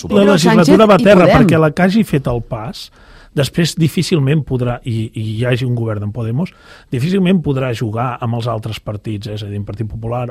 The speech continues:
Speaker 2: òbviament Vox i Ciudadanos. Per tant, és a dir, aquí, eh, encara a vegades els governants tenen l'es-, l'esquema anterior, no? De, de,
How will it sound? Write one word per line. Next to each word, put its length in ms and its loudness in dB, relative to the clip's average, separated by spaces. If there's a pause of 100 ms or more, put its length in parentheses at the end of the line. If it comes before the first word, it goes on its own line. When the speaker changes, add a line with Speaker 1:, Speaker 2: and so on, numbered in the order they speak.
Speaker 2:
òbviament 480 -4
Vox 340 -6
i 80 -10
Ciudadanos. 460 -8 (400)
Per 160 -4
tant, 320 -2
és 160 -8
a 80 -4
dir, 140 -6 (100)
aquí, 380 -4 (100)
eh, 80 -4 (240)
encara 400 -4
a 60 -2
vegades 420 -2
els 160 -4
governants 420 2
tenen 300 -2
l'es-, 160 -6 (500)
l'esquema 540 -2
anterior, 580 0
no? 220 -4
De, 140 -2 (180)
de, 80 -6